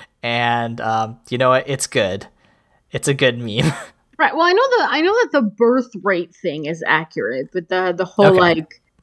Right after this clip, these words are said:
Speaker 2: was he sponsoring, like, an anime about it thing? Uh, but again, it's, it's fine. I'm just gonna believe that that's true.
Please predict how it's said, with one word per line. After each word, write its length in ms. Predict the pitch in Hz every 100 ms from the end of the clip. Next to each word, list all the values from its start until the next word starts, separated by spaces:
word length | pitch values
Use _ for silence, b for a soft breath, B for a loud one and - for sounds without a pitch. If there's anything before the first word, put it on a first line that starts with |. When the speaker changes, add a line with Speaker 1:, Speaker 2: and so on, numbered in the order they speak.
| _
Speaker 2:
was 280 | - 220 208
he 100 | 214
sponsoring, 720 | 196 - 175 175 185 156 151 139
like, 140 | 165
an 100 | 170
anime 400 | - 180 185 143
about 300 | 147 143 131
it 140 | -
thing? 320 | - 123 120 160 -
Uh, 180 | 180 175
but 120 | 185
again, 540 | 277 381 185 127 - _ _ _ _ _ _ _ _ _ -
it's, 320 | 302 - - -
it's 280 | 320 320 -
fine. 580 | - 392 453 196 196 202 -
I'm 300 | 254 269 240
just 260 | 339 -
gonna 160 | 302 262
believe 460 | 214 240 240 233
that 160 | 214 208
that's 340 | 185 180 -
true. 560 | - - 349 202 170 147